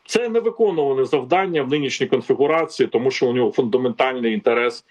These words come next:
е, щодо нафти та газу. От, і тому, звичайно, що ми повинні підтримати, при цьому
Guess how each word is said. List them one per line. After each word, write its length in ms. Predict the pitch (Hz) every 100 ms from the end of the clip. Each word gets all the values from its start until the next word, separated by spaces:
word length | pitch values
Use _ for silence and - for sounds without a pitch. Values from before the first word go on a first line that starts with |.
| - - _
е, 220 | 104 104
щодо 380 | 101 - 113 113
нафти 340 | 120 123 - 104
та 120 | 104
газу. 400 | 92 85 85 - _ _ _ _ _ _ _ _ _ _ _ _
От, 280 | 113 127 117
і 60 | 127
тому, 960 | 151 175 254 269 254 196 160 143 123
звичайно, 480 | 120 - 247 247 233
що 160 | - 196
ми 100 | 185
повинні 380 | 180 170 170
підтримати, 540 | 156 - 151 143 131 139
при 160 | -
цьому 320 | 131 202 180